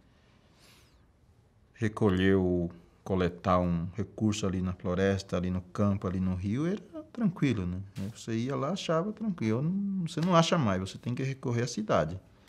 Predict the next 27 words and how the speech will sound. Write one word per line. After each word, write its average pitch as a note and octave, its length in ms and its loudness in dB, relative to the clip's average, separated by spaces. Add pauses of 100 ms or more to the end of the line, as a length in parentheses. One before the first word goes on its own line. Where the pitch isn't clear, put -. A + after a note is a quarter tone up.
(420)
Mas F#2+ 140 -2
hoje G#2+ 240 2
recorrer G#2 260 2
à F#2+ 60 4
cidade, F2 680 0
não, F#2 220 -2
você F2 180 -6
não G2+ 140 0
é D#3 60 2
livre, A#2 360 6 (120)
você - 160 -16
tem F#2 100 -6
que - 80 -10
pagar, G2 540 0
você F2 280 -6
tem F#2+ 120 -6
que... F#2 340 -8 (920)
Então, F#2 140 -2
essa A#2 260 2
é A#2+ 60 4
outra D3+ 300 4
realidade D3 840 4
hoje D3+ 680 4
em C3+ 120 -2
que C3+ 160 -2
se C3+ 120 -4
encontra D3 720 -2